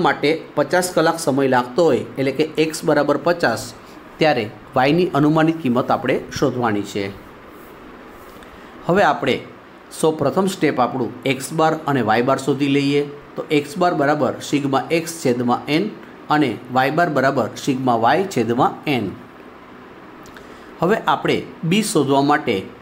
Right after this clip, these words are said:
આગળ દર્શાવ્યા મુજબ ઉદાહરણ એક અને બેમાં દર્શાવ્યા મુજબ એક્સ વાય અને એક્સ સ્ક્વેરનું કોલમ બનાવો તો પણ ચાલે, પણ અહીં આપણે મધ્યક પરથી દાખલો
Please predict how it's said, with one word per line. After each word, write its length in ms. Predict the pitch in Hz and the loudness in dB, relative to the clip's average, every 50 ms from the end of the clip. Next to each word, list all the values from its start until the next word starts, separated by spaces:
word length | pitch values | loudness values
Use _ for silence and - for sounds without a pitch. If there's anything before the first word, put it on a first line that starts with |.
| - - - - - - - - - - - - 139 143 | -20 -20 -20 -20 -20 -20 -20 -20 -20 -10 -4 0 0 0
આગળ 260 | 147 160 196 208 185 165 | 2 2 2 2 2 2
દર્શાવ્યા 420 | 151 135 - - 147 139 135 131 | 0 0 2 2 2 2 2 2
મુજબ 420 | 139 135 131 151 151 151 156 - - 139 | 0 0 2 2 2 2 0 -2 -2 -2
ઉદાહરણ 400 | 139 139 139 135 123 123 120 - - - 147 160 | 2 2 4 4 4 4 2 0 0 0 2 2
એક 160 | 165 160 - - - - - - 143 | 2 0 -6 -12 -16 -12 -4 -2 0
અને 140 | 127 127 120 123 131 | 2 2 2 2 2
બેમાં 340 | 147 160 165 170 175 160 151 | 2 2 4 2 2 2 2
દર્શાવ્યા 380 | 135 123 - 147 139 139 147 | 0 0 0 0 0 2 2
મુજબ 280 | 156 151 156 131 110 104 - - - - - - - - - 143 | 2 2 2 2 0 -2 -4 -8 -16 -18 -20 -20 -10 -4 -4 -4
એક્સ 160 | 139 139 - - 143 | -2 -4 -4 -2 0
વાય 180 | 143 143 151 156 - - - - - 135 | 2 2 2 0 -4 -8 -10 -6 -2 -2
અને 100 | 135 127 - 165 160 | 0 0 0 0 -2
એક્સ 140 | 160 - - | -2 -2 -6
સ્ક્વેરનું 640 | - - 127 107 101 104 - - - - 160 147 - - | -2 0 0 0 0 -4 -8 -14 -6 -2 -2 0 0 2
કોલમ 260 | 156 147 151 156 165 160 | 2 2 2 2 2 2
બનાવો 340 | 156 151 156 156 151 151 160 180 175 - - - | 2 2 4 4 4 4 2 0 -2 -4 -4 0
તો 80 | 143 135 135 - | 0 0 0 2
પણ 180 | 160 156 156 156 - | 0 0 2 2 2
ચાલે, 260 | 156 147 151 151 156 156 - - - - - - - | 2 2 2 0 -2 -2 -6 -10 -18 -20 -14 -6 -2
પણ 160 | 156 156 156 - - | -2 -2 -2 0 2
અહીં 220 | 185 175 143 110 - - - - - - 131 | 2 4 4 2 0 -4 -10 -10 -4 -2 -2
આપણે 260 | 131 - 165 143 113 92 - - - - 156 151 147 | -2 0 0 -2 -2 -2 -4 -10 -10 -4 0 0 2
મધ્યક 340 | 147 147 123 180 202 202 202 - | 2 0 0 0 -2 -2 -2 -2
પરથી 360 | 147 131 123 - 165 135 98 - - - - - - - - - - - - - - - - - - - - 151 | -2 -2 -2 0 0 0 0 -2 -4 -10 -18 -20 -20 -20 -20 -20 -20 -20 -20 -20 -20 -20 -20 -20 -14 -6 -2 0
દાખલો 340 | 135 127 123 - 147 143 | 0 2 2 2 2 2